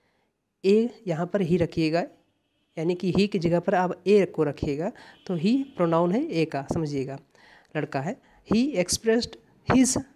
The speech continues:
अब देखो यहाँ पर सिंपैथी रखेंगे या एम्पैथी रखेंगे, क्योंकि ए ने अभी तक कोई ऐसा इंसिडेंट झेला नहीं था तो वो सिंपैथी उसके लिए हो जाएगी बिल्कुल। लेकिन अगर मैं यहाँ पर ए की जगह पर ना कर सी रखूँ तो सी के लिए एम्पैथी हो जाएगा।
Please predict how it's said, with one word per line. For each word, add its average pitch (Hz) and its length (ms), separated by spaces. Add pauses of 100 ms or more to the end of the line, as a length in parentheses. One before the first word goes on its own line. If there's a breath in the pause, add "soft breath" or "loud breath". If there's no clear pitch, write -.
(120)
अब 170 100
देखो 175 280
यहाँ 151 160
पर - 140
सिंपैथी - 500
रखेंगे 262 380
या 277 160
एम्पैथी 202 380
रखेंगे, 143 460
क्योंकि 175 320
ए 220 160
ने 240 100
अभी 196 260
तक 220 240
कोई 233 120
ऐसा 214 200
इंसिडेंट 208 400
झेला 165 280
नहीं 175 200
था 226 140
तो 226 160
वो 247 160
सिंपैथी 180 560
उसके 156 280
लिए 139 140
हो 139 100
जाएगी 127 300
बिल्कुल। 160 340 (380 loud breath)
लेकिन 196 240
अगर 196 180
मैं 208 200 (140)
यहाँ 170 180
पर - 240
ए 190 140
की 202 140
जगह 175 200
पर 180 160
ना 214 180
कर 208 380
सी 240 260
रखूँ 165 400 (340 soft breath)
तो 165 80
सी 214 240
के 226 120
लिए 277 200
एम्पैथी 147 480
हो 151 120
जाएगा। 156 380